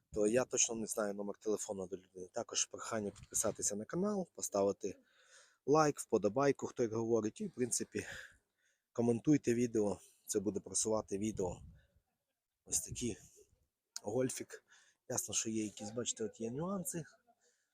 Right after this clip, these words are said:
Бачите, ціна, тому, бо хороший гольф, в принципі, трохи буде стоїти більше, але от такий варіант, тому телефонуйте. Ось дивіться, такий варіант є. Шкода Фабія, дві тисячі п'ятий рік, в універсалі, один і чотири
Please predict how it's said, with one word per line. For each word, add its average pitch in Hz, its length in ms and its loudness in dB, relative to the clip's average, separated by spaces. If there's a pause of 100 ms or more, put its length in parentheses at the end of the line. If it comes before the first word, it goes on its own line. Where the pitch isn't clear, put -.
(460)
Бачите, - 240 -6
ціна, 123 320 -2
тому, 117 320 -4
бо 113 60 -4
хороший 117 420 -2
гольф, 123 240 0
в - 60 -20
принципі, 113 380 0
трохи 107 300 -4
буде 101 180 -6
стоїти 110 440 2
більше, 127 360 0
але 107 300 0
от - 480 -12
такий - 260 -4
варіант, 127 340 0 (640)
тому 107 160 -6
телефонуйте. 101 640 -6 (1500)
Ось 107 160 0
дивіться, 110 280 6
такий - 240 -2
варіант 139 420 0
є. 131 100 2 (320)
Шкода 104 320 2
Фабія, 131 360 2
дві 104 140 -4
тисячі - 300 0
п'ятий 120 300 0
рік, 156 220 0
в 117 40 -6
універсалі, 113 580 4 (180)
один 113 280 4
і 104 40 -4
чотири 98 420 0